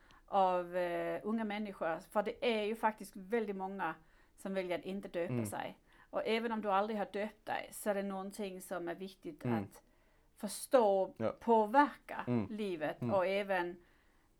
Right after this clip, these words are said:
Speaker 1: det är inte så farligt att lämna det.
Speaker 2: Nej.
Speaker 1: För att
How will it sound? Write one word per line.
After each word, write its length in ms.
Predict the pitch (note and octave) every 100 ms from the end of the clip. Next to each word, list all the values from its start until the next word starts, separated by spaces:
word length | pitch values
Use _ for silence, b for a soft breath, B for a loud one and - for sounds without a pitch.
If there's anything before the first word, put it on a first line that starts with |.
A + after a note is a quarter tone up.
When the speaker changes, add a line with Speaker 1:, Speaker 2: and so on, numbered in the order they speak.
| _ _ _ -
Speaker 1:
det 100 | C4
är 100 | B3+
inte 180 | A#3 D4
så 100 | B3+
farligt 420 | - A#3+ C4+ A#3
att 60 | F3+
lämna 300 | G3 B3+ A#3
det. 200 | F3 A3 -
Speaker 2:
Nej. 360 | C3 A#2+ G#2 D3+
Speaker 1:
För 80 |
att 140 | A3